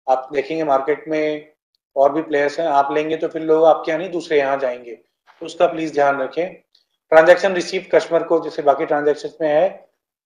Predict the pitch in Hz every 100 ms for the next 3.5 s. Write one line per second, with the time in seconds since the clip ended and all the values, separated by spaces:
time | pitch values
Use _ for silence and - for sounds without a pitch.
0 | 131 131 127 131 156 156 180 196 - _
1 | _ _ 170 202 - 185 196 185 165 156
2 | 151 175 165 160 156 151 156 170 175 165
3 | 170 175 208 202